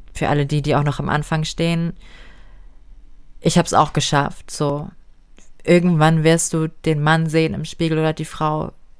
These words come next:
die du wirklich bist. Und auch wenn du denkst, dass du's nicht schaffst, du schaffst das. Und ich habe auch oft l-, die ganze Nacht lang geweint und mich gefragt, warum es mich nur trifft. Aber ich hab's geschafft und ich kann jetzt von mir sagen,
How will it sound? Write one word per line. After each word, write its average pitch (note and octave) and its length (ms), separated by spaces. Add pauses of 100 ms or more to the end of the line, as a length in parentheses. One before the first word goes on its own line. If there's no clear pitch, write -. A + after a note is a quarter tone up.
die D#3+ 100
du D3+ 140
wirklich D3+ 380
bist. - 480
Und D3+ 480 (840)
auch F#3 400
wenn E3 160
du D3+ 100
denkst, D#3+ 280
dass C#3+ 180
du's - 160
nicht C#3 160
schaffst, D3+ 280
du D#3+ 60
schaffst - 340
das. - 200 (640)
Und D3+ 420
ich D#3 220
habe D3+ 280
auch D3 240
oft - 280 (480)
l-, D#3 260 (200)
die D#3 100
ganze D3+ 320
Nacht C#3+ 220
lang D3+ 200
geweint D3+ 420
und D3+ 200
mich D3+ 180
gefragt, - 480
warum D#3 320
es - 160
mich - 140
nur - 140
trifft. - 440 (1040)
Aber D#3 340
ich D3+ 160
hab's - 200
geschafft E3 520
und D3+ 180
ich D3+ 160
kann D3+ 200
jetzt D3+ 240
von D3+ 140
mir D3+ 140
sagen, D#3+ 560